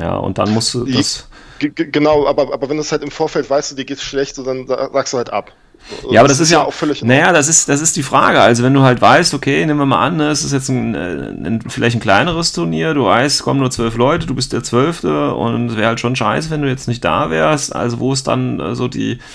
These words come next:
Speaker 1: die Schmerzgrenze, wo du dann halt sagen würdest, ja, wie viel nehme ich jetzt in Kauf, weißt du? Weil du willst es ja den Leuten auch nicht antun, dass es dann eben ein Bye gibt und so.
Speaker 2: Bye gibt, äh, genau.
Speaker 1: Ja, das ist immer so eine Entscheidung.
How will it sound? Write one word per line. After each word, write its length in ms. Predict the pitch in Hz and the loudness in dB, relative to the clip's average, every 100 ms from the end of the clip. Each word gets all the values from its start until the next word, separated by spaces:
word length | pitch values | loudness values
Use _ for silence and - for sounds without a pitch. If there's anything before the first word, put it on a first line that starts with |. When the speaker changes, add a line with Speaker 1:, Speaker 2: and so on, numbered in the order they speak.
| - - - - - - - | -20 -20 -20 -20 -20 -10 -2
Speaker 1:
die 100 | 113 | 0
Schmerzgrenze, 920 | 113 110 143 - - 127 117 113 104 | 2 4 2 0 0 2 2 0 0
wo 100 | 110 | 0
du 80 | 107 | 0
dann 180 | 104 | 0
halt 120 | 104 101 | -2 0
sagen 280 | 98 123 | 0 2
würdest, 340 | 120 120 117 - | 0 0 -2 -4
ja, 840 | 85 85 127 127 131 131 135 127 - | -4 -2 0 0 2 2 0 0 -4
wie 440 | 107 101 107 117 | -6 -6 2 2
viel 200 | 143 143 | 4 2
nehme 180 | 131 139 | 4 2
ich 80 | 135 | 2
jetzt 200 | 127 - | 0 0
in 120 | 127 | -2
Kauf, 400 | 123 117 135 - | 2 4 4 2
weißt 340 | 90 92 110 131 | 2 2 0 0
du? 160 | 131 | 0
Weil 240 | 107 107 107 | 2 2 0
du 80 | 107 | 0
willst 180 | 117 131 | -2 -2
es 60 | |
ja 100 | 127 | 0
den 120 | 113 | 0
Leuten 240 | 104 104 110 | 2 2 2
auch 80 | 117 | 0
nicht 140 | 110 | 0
antun, 340 | 92 120 127 | -2 -2 -2
dass 120 | 117 113 | -2 0
es 80 | |
dann 140 | 107 104 | -2 2
eben 180 | 117 110 | 2 2
ein 120 | 101 | 2
Bye 260 | 78 110 131 | 4 4 2
gibt 200 | 127 107 | -2 -4
und 120 | 113 | -4
so. 280 | 120 117 - | -2 -2 0
Speaker 2:
Bye 160 | 117 | -2
gibt, 180 | 117 127 | -2 -2
äh, 300 | 123 120 120 | 0 2 2
genau. 200 | 120 120 | 0 -2
Speaker 1:
Ja, 300 | 117 87 120 | 0 2 0
das 180 | 110 - | -2 -4
ist 120 | 110 | -4
immer 180 | 117 104 | -2 -2
so 100 | 104 | 0
eine 80 | 98 | -2
Entscheidung. 520 | 95 98 107 92 | 0 0 0 -2